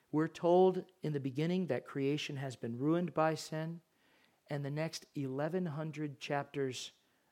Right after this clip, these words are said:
of the Bible tell us what God has done and what God is doing about that. He wants to redeem his creation. He is going to fix what sin has ruined.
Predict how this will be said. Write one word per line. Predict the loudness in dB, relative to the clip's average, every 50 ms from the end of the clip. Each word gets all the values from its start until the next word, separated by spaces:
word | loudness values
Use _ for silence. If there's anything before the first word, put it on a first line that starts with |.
| _ -10
of | -10 -6
the | -6 -4
Bible | -4 -2 0 0 -2 -2 -4 -8 -12 _ _ _ _ _ _ _ _ _ _ _ _ _ _ _
tell | -2 0 0 0 0
us | -2 -4 -4
what | -6 -6 -6 -4
God | -2 0 2 2 2 0
has | -2 -8 -8 -10
done | -8 -6 -6 -4 -4 -4
and | -6 -6 -8 -8
what | -10 -8
God | -8 -6 -6 -6 -6 -6
is | -8 -8 -6
doing | -6 -6 -4 -4 -8
about | -8 -10 -10 -12 -12 -12
that. | -14 -14 -14 -14 -14 _ _ _ _ _ _ _ _ _ _ _ _ _ _ _ _ _ _ _ _ _ _ _ _ _ _ _ _ _ _ _ _ _ _ _ _ _ -20 -20 -20 _ _ _ _ _ _ _ _ _ _
He | -6 -6 -4
wants | -4 -4 -6 -6 -8 -10
to | -6 -4 -2
redeem | -2 -2 -2 -2 -4 -4 -4
his | -4 -6 -8 -8
creation. | -10 -10 -8 -8 -6 -6 -6 -8 -10 -10 -12 -18 -20 _ _ _ _ _ _ _ _ _ _ _ _ _ _ _ _ _ _ _ _ _ _ _ _ _ _
He | _ -2 -2
is | 0 0
going | 0 -2 -2 -2 -2 -4 -6
to | -8 -12
fix | -14 -8 -6 -6 -6 -6 -8 -12 -10
what | -10 -10 -10
sin | -10 -10 -8 -8 -8 -8
has | -8 -10 -10 -8 -8
ruined. | -8 -8 -8 -10 -14 -20